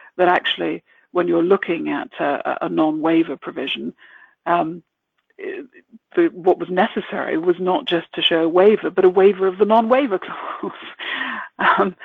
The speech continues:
and so you, you know, you can start to see that it, that the case, which in many ways is, is on the periphery of our, of our area of work, actually in terms, um, of the decision, um, and, uh,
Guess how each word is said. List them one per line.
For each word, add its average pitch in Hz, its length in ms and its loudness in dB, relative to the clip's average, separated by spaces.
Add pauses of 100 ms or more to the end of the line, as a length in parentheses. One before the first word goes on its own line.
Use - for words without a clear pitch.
(420)
and 185 340 2 (360)
so 226 60 4
you, 202 180 2
you - 160 -4
know, 185 60 4
you 185 120 0
can 208 220 -6
start 226 320 4
to 202 100 -6 (120)
see 175 320 4
that 165 200 -2
it, 165 260 -6
that 180 200 -4
the - 80 -6
case, 196 340 2 (120)
which - 360 -2 (420)
in 185 160 0
many 190 240 6
ways 151 340 2
is, 165 220 -2
is 170 140 -2
on 160 140 -2
the 156 80 -2
periphery 175 640 -2
of 151 140 -4
our, 151 360 4
of 160 160 -6
our 156 240 0
area 156 440 -4
of 180 160 -10
work, 185 440 0 (360)
actually 156 540 -4
in 156 140 -8
terms, 175 500 0 (680)
um, 170 280 0
of 165 200 -6
the 165 80 -6
decision, - 720 0 (560)
um, 165 440 2
and, 170 460 0 (840)
uh, 135 60 -8